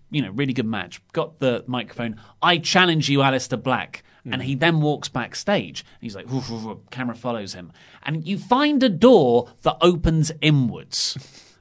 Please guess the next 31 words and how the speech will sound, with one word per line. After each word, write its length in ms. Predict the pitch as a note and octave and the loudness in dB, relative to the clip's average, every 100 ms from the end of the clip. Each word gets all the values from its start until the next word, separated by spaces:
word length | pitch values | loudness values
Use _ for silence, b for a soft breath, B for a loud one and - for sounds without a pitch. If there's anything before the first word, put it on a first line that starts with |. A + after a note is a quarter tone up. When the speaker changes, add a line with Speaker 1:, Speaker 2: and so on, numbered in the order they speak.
| - | -8
Speaker 1:
Because 260 | D3 E3+ - | -4 -2 0
first 200 | A#3 F3+ | 0 0
of 60 | D#3+ | -2
all, 40 | |
he 60 | C#3 | -2
knocks 300 | G3+ G#3 - | 0 0 0
on 80 | F3 | 0
the 80 | |
door, 440 | D3+ E3 B2+ G2 G2+ B B | 2 2 2 0 -6 B B
and 80 | |
he 60 | C#3+ | -2
has 160 | D3+ - | -2 -4
to 80 | - | -4
awkwardly 480 | E3+ C#3 D#3 C#3+ | -4 -2 -2 -2
stand 480 | C3+ - C#3+ C3+ A#2+ | -2 -2 0 0 0
back, 400 | C#3 C3 - - b _ B2+ | 0 -2 -6 -20 b _ -6
and 160 | B2+ | -2
then 160 | C#3 C3+ | 0 0
the 80 | B2 | 0
door 340 | C#3 B2+ B2 | 0 2 2
opens, 340 | B2 A#2+ A#2 | 0 -2 -6
and 80 | A#2 | -6
then 80 | A#2+ | -6
Aleister 380 | A#2 A2+ - G#2+ | -4 -6 -8 -8
Black 240 | A2 - | -10 -10
steps 340 | - B2+ - C3 | -10 -10 -8 -10
out 280 | A2+ - | -10 -8
for 80 | - | -10
the 80 | A2 | -10
stare 240 | - A2+ | -10 -8
down. 200 | G2+ E2+ | -10 -14